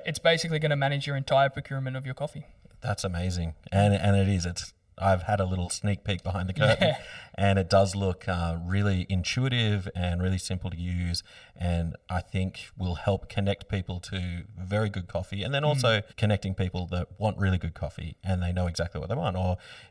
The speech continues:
Speaker 2: you, you know, so sort of targeting that market. I think it's great on both sides of the fence, like you were saying. So it's
Speaker 1: Mm.
Speaker 2: not just a site for coffee roasters, it's a site for people that want to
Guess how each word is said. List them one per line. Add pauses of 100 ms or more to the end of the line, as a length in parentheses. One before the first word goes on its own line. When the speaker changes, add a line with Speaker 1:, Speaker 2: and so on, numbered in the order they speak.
Speaker 2:
you,
you
know,
so
sort
of
targeting
that
market.
I
think
it's
great
on (340)
both
sides
of
the
fence,
like
you
were
saying.
So
it's
Speaker 1:
Mm.
Speaker 2:
not
just
a
site (320)
for
coffee
roasters,
it's
a
site
for
people
that
want
to